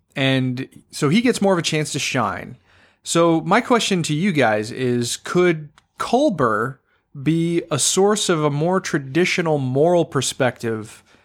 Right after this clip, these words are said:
on the crew of Discovery in relation to some of the other officers that we've met so far? Zachy, what do you think?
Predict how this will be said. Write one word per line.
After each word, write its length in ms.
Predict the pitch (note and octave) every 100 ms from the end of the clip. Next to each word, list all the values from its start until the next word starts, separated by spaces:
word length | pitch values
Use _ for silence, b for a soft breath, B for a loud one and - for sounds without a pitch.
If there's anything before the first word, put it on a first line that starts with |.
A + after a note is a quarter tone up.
| b b
on 200 | C#3+ F3+
the 80 | E3+
crew 220 | - E3
of 80 | C#3+
Discovery 640 | C3 - C#3 B2 A#2+ A#2+ B2
in 80 |
relation 420 | B2+ B2 B2+ - B2+
to 80 |
some 240 | A#2+ - C#3
of 80 | B2+
the 160 | A#2+
other 220 | A#2+ A#2+
officers 600 | A#2 A#2+ - A#2 B2 A#2 A#2
that 120 | A#2
we've 160 | A#2+ A#2
met 220 | A#2 B2
so 220 | - D3
far? 400 | - E3 F3 G3
Zachy, 360 | C#3 C#3+ D#3 G3
what 120 | F3
do 60 | D#3+
you 100 | D3
think? 360 | A2+ D2+ -